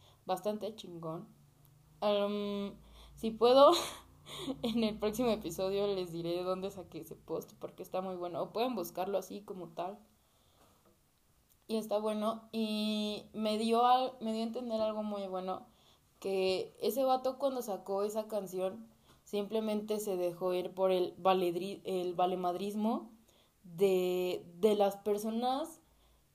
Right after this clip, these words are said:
que hacían música antes en los años sesenta, setentas, ochentas.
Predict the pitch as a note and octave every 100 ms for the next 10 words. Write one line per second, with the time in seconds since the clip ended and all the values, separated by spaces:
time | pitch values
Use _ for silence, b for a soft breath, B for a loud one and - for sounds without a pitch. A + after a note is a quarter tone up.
0 | - G#3+ G3+ G3+ A#3 A#3 A#3 F3+ F#3 -
1 | G3 F3 E3+ F#3 F#3 E3 F3+ F3 E3+ E3
2 | E3+ F3 E3 D#3+ F3+ F3+ F#3 B3